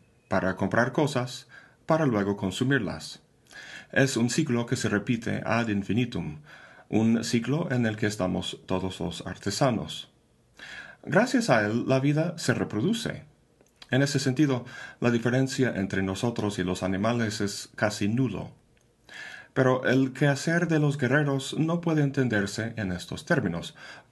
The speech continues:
como la búsqueda constante de la satisfacción de deseos. Lo que les rige o motiva no es lo económico, sino cierto ánimo del espíritu, eso de la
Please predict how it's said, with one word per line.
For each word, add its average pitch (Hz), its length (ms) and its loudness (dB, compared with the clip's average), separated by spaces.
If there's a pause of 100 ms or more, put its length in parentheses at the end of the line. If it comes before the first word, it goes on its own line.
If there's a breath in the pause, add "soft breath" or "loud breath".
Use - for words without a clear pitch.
(120)
como 120 300 2
la 113 140 4
búsqueda 139 440 0
constante 110 640 -2
de 113 140 -4
la 98 140 -2
satisfacción 87 640 -8
de 95 100 -2
deseos. 104 720 -2 (800 loud breath)
Lo 139 220 4
que 147 120 4
les 131 280 2
rige 135 540 0
o 104 100 -2
motiva 101 560 0 (400 loud breath)
no 202 300 2
es - 240 -4
lo 101 280 0
económico, 135 800 0
sino 151 560 0
cierto 175 560 -2
ánimo 147 380 2
del 135 140 -2
espíritu, 107 600 -2 (180 soft breath)
eso 127 320 -2
de 123 120 0
la 104 260 0